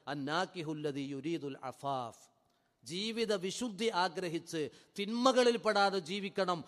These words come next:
എന്ന ഒരൊറ്റ ലക്ഷ്യം മനസ്സിലാക്കി വിവാഹം കഴിക്കുന്നവൻ എന്നാണ്. "അഹ്ലുൽ ജന്നത്തി സലാസത്തുൻ", സ്വർഗക്കാര് മൂന്ന്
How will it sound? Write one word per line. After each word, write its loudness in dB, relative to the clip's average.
എന്ന -2
ഒരൊറ്റ 0
ലക്ഷ്യം 2
മനസ്സിലാക്കി -2
വിവാഹം 0
കഴിക്കുന്നവൻ -8
എന്നാണ്. -20
"അഹ്ലുൽ 2
ജന്നത്തി 0
സലാസത്തുൻ", 0
സ്വർഗക്കാര് 2
മൂന്ന് 0